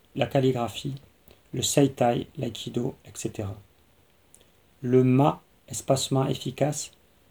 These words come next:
est le corollaire du kiai. Un son, un trait, un geste, ce n'est rien quand il n'y a pas de kiai. C'est un bruit, une tache, un mouvement quelconque. Tout est insignifiant. Si on exagère, cela devient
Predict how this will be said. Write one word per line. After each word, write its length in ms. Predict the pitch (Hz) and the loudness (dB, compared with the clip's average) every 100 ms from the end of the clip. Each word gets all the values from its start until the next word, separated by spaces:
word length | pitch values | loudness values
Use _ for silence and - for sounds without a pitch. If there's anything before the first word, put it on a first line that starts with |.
| _ - | _ -4
est 40 | |
le 100 | 127 | -2
corollaire 520 | 131 156 135 143 139 123 | 0 2 4 4 4 0
du 100 | 117 | -6
kiai. 420 | - 131 113 101 - _ _ _ _ - | -4 -2 -2 -4 -10 _ _ _ _ -8
Un 160 | 147 | -2
son, 480 | 139 - - 151 160 - | -2 -2 0 0 -2 -4
un 140 | 135 | -4
trait, 360 | 117 - 139 147 | -4 -2 0 0
un 120 | 127 | -2
geste, 440 | 117 123 131 - - _ _ _ _ | -4 -4 -4 -8 -20 _ _ _ _
ce 180 | - 139 | -2 2
n'est 140 | 139 | 4
rien 280 | 131 143 147 | 4 4 2
quand 280 | 127 107 - | 0 -2 -2
il 60 | |
n'y 60 | 117 | -2
a 60 | 110 | -2
pas 140 | 120 | -4
de 100 | 113 | -6
kiai. 360 | 101 123 110 104 _ _ _ _ _ _ - | -10 -8 -8 -8 _ _ _ _ _ _ -12
C'est 260 | - 127 | -6 2
un 100 | 143 | 2
bruit, 380 | 135 131 139 - - - | 4 2 0 -2 -10 -6
une 180 | 139 127 | -2 -2
tache, 500 | - 131 - - - | 0 0 2 0 -2
un 100 | 143 | -4
mouvement 500 | 127 135 135 127 127 | 0 2 2 0 0
quelconque. 540 | 104 120 104 - 104 - _ _ _ _ _ _ | -4 -8 -6 -10 -10 -14 _ _ _ _ _ _
Tout 220 | - 143 | -4 2
est 120 | 151 | 4
insignifiant. 760 | 143 139 131 123 110 - 113 101 _ _ _ _ _ | 2 0 -2 -2 -4 -8 -8 -10 _ _ _ _ _
Si 160 | - 151 | -2 2
on 80 | |
exagère, 560 | 147 139 131 123 135 139 | 4 4 4 4 2 2
cela 220 | - 135 | 0 0
devient 320 | 123 120 120 | 0 0 -2